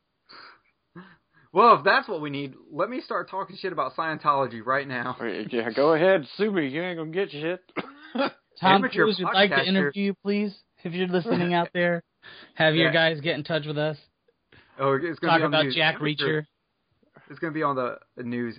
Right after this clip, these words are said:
Speaker 1: Amateur podcaster mysteriously dies in the middle of the night after
Speaker 3: <laughs>
Speaker 1: talking shit about Scientology.
Speaker 2: No, it wouldn't even be on the news. We'd just disappear.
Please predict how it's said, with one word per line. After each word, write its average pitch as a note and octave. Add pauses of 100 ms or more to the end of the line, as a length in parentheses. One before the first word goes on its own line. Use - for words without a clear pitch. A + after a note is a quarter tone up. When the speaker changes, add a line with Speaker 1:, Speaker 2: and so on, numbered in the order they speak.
Speaker 1:
Amateur D#3+
podcaster C#3
mysteriously F#3+
dies F3
in C3+
the C3
middle E3+
of E3+
the E3+
night E3+
after B2
Speaker 3:
<laughs> -
Speaker 1:
talking C#3+
shit D3
about B2
Scientology. C3+
Speaker 2:
No, D3+
it D#3
wouldn't E3
even B2
be C#3+
on D3
the B2
news. B2
We'd B2
just B2
disappear. A2